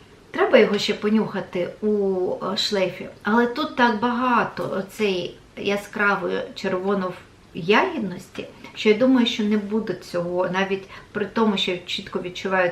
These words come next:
терпкість червоного вина і деревини, присо-, просоченої ним, не буде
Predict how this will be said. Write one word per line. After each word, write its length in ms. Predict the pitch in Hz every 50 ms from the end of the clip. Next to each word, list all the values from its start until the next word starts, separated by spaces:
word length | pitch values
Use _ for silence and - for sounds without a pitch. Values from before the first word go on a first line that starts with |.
| 180 -
терпкість 520 | 190 185 185 180 185 - - - 170 -
червоного 500 | - 190 185 175 185 190 190 180 180 180 175 180
вина 300 | 180 185 185 180 180 180 -
і 80 | 180
деревини, 600 | 165 175 180 180 180 180 180 185 190 220 269 226
присо-, 460 | 226 - 247 233 - - 208 196 190 190 -
просоченої 680 | - 202 190 - 190 180 175 - - 170 175 175 196 - - - - - - - - - - 190
ним, 240 | 185 185 185 - - -
не 160 | 208 226 240
буде 420 | 214 208 233 247 240 - - 180